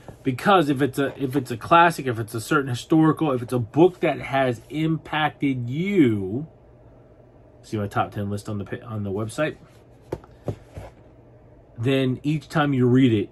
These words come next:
you're gonna be different. You're gonna grow, and you are going to become a better person and a better person and a better person over time. Just like Ben Franklin teaches in his autobiography about following his, I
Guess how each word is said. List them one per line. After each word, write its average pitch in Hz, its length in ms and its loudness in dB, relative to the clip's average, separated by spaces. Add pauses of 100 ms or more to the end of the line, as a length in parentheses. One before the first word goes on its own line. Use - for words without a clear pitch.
(140)
you're 131 260 6
gonna 117 140 2
be 113 80 2
different. 104 380 -6
You're 131 200 6
gonna 127 180 2
grow, 98 400 0 (500)
and 120 220 -2
you 180 460 8
are 123 600 4 (460)
going 127 440 4
to - 120 -8
become 101 600 -6 (280)
a - 80 -12
better 107 320 -4
person 98 440 -10
and 98 80 -10
a 92 40 -10
better 92 220 -8
person 87 480 -14
and 90 100 -14
a 90 40 -12
better 85 240 -14
person 80 440 -16 (720)
over 98 220 -6
time. 107 400 0 (380)
Just 104 160 -10
like 101 120 -6
Ben 101 200 -6
Franklin 107 400 -4
teaches 101 360 -8
in 101 140 -6
his 95 140 -10
autobiography 113 1040 -6 (480)
about 113 280 -4
following 110 480 -2
his, 98 680 -4 (380)
I - 60 -6